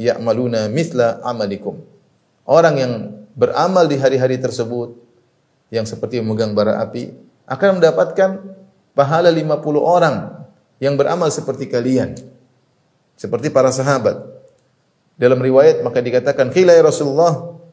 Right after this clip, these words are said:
ajru khamsina minna aw minhum?" "Ya Rasulullah, pahala lima puluh orang dari kami atau dari mereka?" Kata Nabi sallallahu alaihi wasallam, "Bal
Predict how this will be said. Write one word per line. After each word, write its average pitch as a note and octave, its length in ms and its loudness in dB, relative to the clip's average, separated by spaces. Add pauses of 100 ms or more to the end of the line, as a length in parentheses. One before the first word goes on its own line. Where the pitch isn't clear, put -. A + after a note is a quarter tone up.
(160)
ajru E3+ 240 4
khamsina D#3 480 -2
minna F3+ 480 2
aw D#3 80 4
minhum?" D3+ 560 -2
"Ya D3 80 2
Rasulullah, D3+ 640 -2 (1700)
pahala D#3 400 2
lima C#3 240 0
puluh D3 160 2
orang D#3 320 0
dari C3+ 240 0
kami G3+ 240 2
atau F3 240 2
dari D3 160 2
mereka?" G#2+ 320 -2
Kata A#2 160 -4
Nabi C3 160 -2
sallallahu B2 240 0
alaihi B2+ 80 -4
wasallam, D3+ 240 0
"Bal C3 140 4